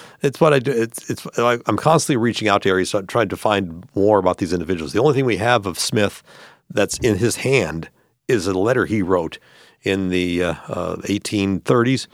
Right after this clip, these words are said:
uh, that he, he actually signed. So I have his autograph. <laughs> But, and, uh, we have, if, uh, uh, what, even though his manuscript was unpublished, it wasn't until going through old newspapers that we discovered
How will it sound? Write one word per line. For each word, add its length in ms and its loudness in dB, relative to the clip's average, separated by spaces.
uh, 220 -2
that 180 0
he, 140 0
he 180 0
actually 240 -2
signed. 520 -4
So 160 -4
I 80 2
have 140 0
his 140 -2
autograph. 560 -4
<laughs> 320 -4
But, 200 2
and, 300 0
uh, 160 4
we 160 2
have, 180 0
if, 160 -6
uh, 240 2
uh, 40 -2
what, 800 -4
even 120 -2
though 140 4
his 200 0
manuscript 340 0
was 100 -2
unpublished, 560 0
it 60 2
wasn't 320 2
until 120 2
going 200 0
through 160 -4
old 200 2
newspapers 600 -4
that 80 -6
we 100 0
discovered 480 -2